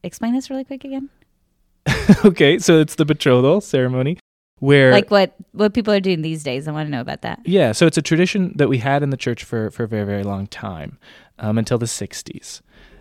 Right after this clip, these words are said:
Speaker 2: And, um, it's, it's a, where the couple promises the other that they will marry them,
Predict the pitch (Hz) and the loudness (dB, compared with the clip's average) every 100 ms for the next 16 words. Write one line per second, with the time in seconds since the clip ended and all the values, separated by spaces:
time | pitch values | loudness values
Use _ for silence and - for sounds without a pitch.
0 | _ - 127 123 117 117 113 - - 117 | _ -8 -4 -2 -2 -2 -6 -10 -6 -4
1 | 107 101 98 92 - 120 - - 127 - | -2 -2 -4 -8 -8 -8 -8 -8 -8 -6
2 | 107 _ _ _ - 135 143 104 127 120 | -10 _ _ _ 0 2 2 2 -4 -6
3 | - 190 - 104 - _ _ _ _ _ | -6 -6 -6 -8 -10 _ _ _ _ _
4 | _ _ _ _ - 135 139 147 117 113 | _ _ _ _ -4 0 0 -2 -4 -8
5 | - - - 185 156 98 98 175 _ _ | -8 -10 -2 0 0 -2 -4 -6 _ _
6 | _ _ _ - 110 - 110 107 117 120 | _ _ _ -12 -12 -6 -4 0 2 4
7 | 120 131 143 107 98 60 - | 2 0 0 0 -4 -8 -12